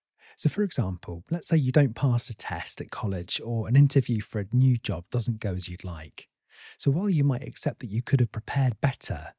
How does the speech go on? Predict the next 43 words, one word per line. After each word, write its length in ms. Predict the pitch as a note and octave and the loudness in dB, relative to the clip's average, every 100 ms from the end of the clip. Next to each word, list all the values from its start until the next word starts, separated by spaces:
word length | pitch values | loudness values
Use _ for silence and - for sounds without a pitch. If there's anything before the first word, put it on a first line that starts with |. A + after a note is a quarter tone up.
| _ - | _ -4
you 120 | B2 | -2
don't 260 | G3 G3+ | 0 0
need 280 | D3 C#3+ C3 | 6 6 6
to 240 | - B2+ A#2+ | 2 -2 -2
approve 520 | A#2 - - D3 C#3+ | -6 -6 4 6 6
of 140 | A#2+ - | 2 -4
your 100 | F#2+ | -6
lack 240 | G#2 - | -6 -6
of 100 | A2 | -8
preparation. 760 | - A#2 F2+ F2+ F2+ - D#2 D2+ _ _ - - | -6 -8 -8 -8 -6 -6 -8 -14 _ _ -12 2
And 100 | D3 | 4
if 120 | D#3+ | 4
you 100 | B2+ | 2
do, 140 | - C3+ | 2 2
you'll 400 | F2+ D#2 E2+ A#2+ | 2 -4 -4 0
have 200 | C#3 D#3 | 4 6
no 120 | C#3+ | 8
reason 460 | B2+ C#3+ D3 C3+ | 8 4 2 2
or 120 | A#2+ A#2 | 2 4
motivation 680 | C3 B2+ A#2+ A#2 A#2+ - G#2+ | 4 2 0 0 -2 -2 -4
to 120 | A2+ | -2
improve 480 | A2+ - C#3 A#2+ - | -4 -4 -2 -2 -2
your 120 | G2+ | -4
approach 420 | F#2 - G#2 - | -4 -4 -4 -6
for 100 | - | -4
next 260 | A2+ A2 - | -4 -4 -8
time. 420 | - D2 D2+ D#2+ _ _ _ _ - - - - - | -8 -8 -10 -16 _ _ _ _ -20 -20 -20 -20 -4
So 120 | - | -2
this 220 | E3 - | 0 0
idea 560 | F#3 C3+ B2+ F2+ D#2+ D#2+ - | 0 2 2 0 -6 -6 -4
that 80 | A#2 | -2
we 100 | A#2+ | 2
should 220 | C3+ A#2+ | 2 2
love 280 | B2+ D#3+ E3 | 2 2 2
ourselves 600 | C#3+ - C#3 B2 A2+ B2 | 0 0 0 0 -2 -2
whatever 260 | D3+ D3 | 2 4
we 160 | C3+ B2 | 6 4
do 320 | - E2 E2+ _ - | 2 -6 -10 _ 0
isn't 220 | C#3+ B2+ A2+ | 2 2 0
quite 240 | A2+ F2+ | -4 -4
right. 420 | G2 E2+ - - _ - | -6 -6 -8 -12 _ -4
And 100 | B2+ | 0
besides, 480 | C3+ D#3 D#3 C3 | 0 0 0 -2